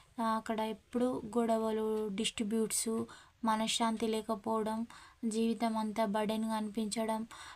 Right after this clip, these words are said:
మిమ్మల్ని మిస్ అవుతున్నా అన్న ఫీలింగ్, మీకు ద్రోహం చేశామని వారైతే రిగ్రెట్గా అయితే ఫీల్ అవుతూ ఉన్నారండి.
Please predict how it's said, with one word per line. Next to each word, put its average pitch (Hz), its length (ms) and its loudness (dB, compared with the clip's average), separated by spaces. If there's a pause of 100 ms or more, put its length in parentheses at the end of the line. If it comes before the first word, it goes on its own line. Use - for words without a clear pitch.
(140)
మిమ్మల్ని 226 320 4
మిస్ 220 320 0
అవుతున్నా 226 440 0
అన్న 214 260 -2
ఫీలింగ్, 220 680 -2 (420)
మీకు 226 200 2
ద్రోహం 220 520 2
చేశామని 226 640 0 (340)
వారైతే 220 440 2
రిగ్రెట్గా 226 540 0
అయితే 220 220 -2
ఫీల్ 220 240 0
అవుతూ 220 260 0
ఉన్నారండి. 220 680 0